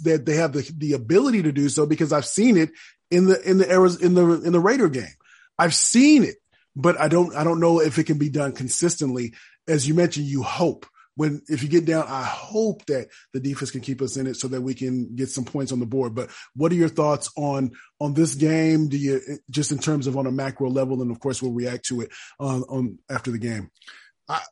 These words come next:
Speaker 2: you remember before we, before the season, we went through our picks and picked every game. And
Speaker 1: Yes, sir.
Speaker 2: I, last week, before the, or I said this is before the
Speaker 1: I, I
Speaker 2: Seattle
Speaker 1: have this
Speaker 2: game.
Speaker 1: as a loss, by the way. I have this
Speaker 2: Yeah.
Speaker 1: as a loss, so yeah.
Speaker 2: I,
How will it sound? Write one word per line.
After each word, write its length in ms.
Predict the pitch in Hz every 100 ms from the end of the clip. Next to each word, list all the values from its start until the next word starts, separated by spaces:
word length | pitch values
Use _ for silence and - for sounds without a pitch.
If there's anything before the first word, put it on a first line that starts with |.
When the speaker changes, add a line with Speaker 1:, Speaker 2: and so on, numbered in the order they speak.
| _
Speaker 2:
you 120 | - 180
remember 560 | 185 220 233 202 147 _
before 500 | 160 151 - 196 180
we, 460 | 165 165 156 151 143 _ _
before 420 | - 160 143 - 175
the 60 |
season, 320 | - 180 151
we 160 | 143 139 117
went 180 | 139 143
through 120 | 147
our 200 | 139 139 120 _
picks 280 | 143 139 -
and 100 | 117
picked 180 | 131 -
every 240 | 135 135
game. 420 | 127 131 131 131
And 100 | 123 117
Speaker 1:
Yes, 140 | 117
sir. 320 | 175 196 160 117 -
Speaker 2:
I, 360 | 139 190 180 - _ - 139
last 480 | 139 147 180 180 180
week, 400 | 180 139 - - _ _ _ _ _ _
before 380 | 131 - 165 165
the, 260 | 151 151 151
or 180 | 143 131
I 220 | 113 123
said 160 | 147 147
this 100 | 190
is 60 |
before 360 | 123 127 160 170
the 220 | 160 147
Speaker 1:
I, 100 | 151
I 40 |
Speaker 2:
Seattle 180 | 175 165 196
Speaker 1:
have 120 | 180
this 140 | 185
Speaker 2:
game. 60 | 196
Speaker 1:
as 60 | 170
a 60 |
loss, 300 | 160 185 165
by 140 | 131 135
the 80 | 131
way. 140 | 127
I 40 |
have 160 | 135 143
this 140 | 160
Speaker 2:
Yeah. 60 | 143
Speaker 1:
as 80 | 127
a 40 |
loss, 300 | 127 123 101
so 120 | - 104
yeah. 180 | 101 85
Speaker 2:
I, 200 | 147 160